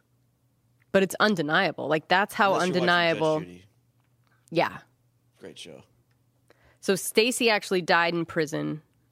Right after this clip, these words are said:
Speaker 1: of a heart attack.
Speaker 2: That was gonna be my next question.
Speaker 1: In twenty sixteen.
Speaker 2: Wow.
Speaker 1: So she didn't actually
Speaker 2: Good for
Speaker 1: even
Speaker 2: her.
Speaker 1: sp-, good for her. And by the way, I've talked about this before. Dying in prison, think what you will.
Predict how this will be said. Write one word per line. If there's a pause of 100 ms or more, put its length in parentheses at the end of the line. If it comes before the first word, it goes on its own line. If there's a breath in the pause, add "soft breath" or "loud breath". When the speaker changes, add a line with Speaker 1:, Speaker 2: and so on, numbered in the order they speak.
Speaker 1:
of
a
heart
attack.
Speaker 2:
That
was
gonna
be
my
next
question.
Speaker 1:
In
twenty
sixteen. (600)
Speaker 2:
Wow. (500)
Speaker 1:
So
she
didn't
actually
Speaker 2:
Good
for
Speaker 1:
even
Speaker 2:
her.
Speaker 1:
sp-,
good
for
her.
And
by
the
way,
I've
talked
about
this
before. (460 loud breath)
Dying
in
prison,
think
what
you
will.